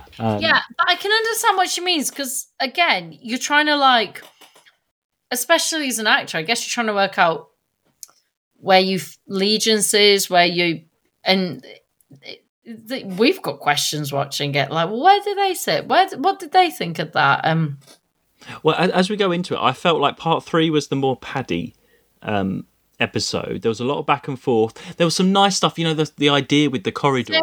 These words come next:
Speaker 1: the sort
Speaker 2: I
Speaker 1: of where
Speaker 2: liked,
Speaker 1: they
Speaker 2: I liked three because it was a change. Because up until that point, that's when we met the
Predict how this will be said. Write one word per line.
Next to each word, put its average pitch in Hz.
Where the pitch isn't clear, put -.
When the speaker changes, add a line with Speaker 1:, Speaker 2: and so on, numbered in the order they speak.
Speaker 1:
the -
sort -
Speaker 2:
I 311
Speaker 1:
of 320
where 311
Speaker 2:
liked, 359
Speaker 1:
they -
Speaker 2:
I 254
liked 277
three 165
because 185
it 208
was 196
a 208
change. 180
Because 247
up 285
until 277
that 254
point, 180
that's 254
when 247
we 233
met 214
the 185